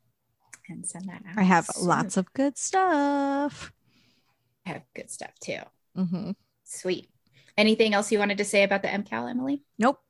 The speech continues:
Speaker 2: Just get your entries in 'cause it's ending imminently.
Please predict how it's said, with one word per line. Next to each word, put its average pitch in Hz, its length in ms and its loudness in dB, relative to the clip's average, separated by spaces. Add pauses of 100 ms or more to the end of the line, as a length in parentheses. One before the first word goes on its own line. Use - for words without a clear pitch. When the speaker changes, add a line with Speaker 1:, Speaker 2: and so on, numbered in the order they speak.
(200)
Speaker 2:
Just - 300 -4
get - 160 2
your 202 120 0
entries 226 360 2
in 247 260 4
'cause 190 420 2
it's 196 200 0
ending 247 560 6 (100)
imminently. 156 840 4